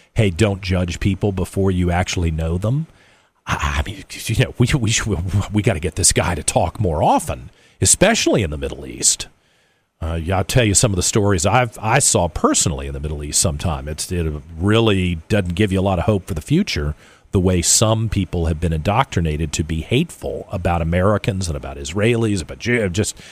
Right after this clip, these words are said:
it's, it's bad. And this guy gave me some hope last night. It was amazing.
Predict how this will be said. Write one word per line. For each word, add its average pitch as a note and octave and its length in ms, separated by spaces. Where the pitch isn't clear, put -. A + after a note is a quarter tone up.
it's, - 440
it's G#2+ 180
bad. A#2+ 420
And A2 200
this G3 180
guy B3 180
gave F#3 240
me G#3+ 80
some A#3 200
hope F#4 280
last D2 320
night. D2+ 240
It G3 100
was B3+ 140
amazing. B2 600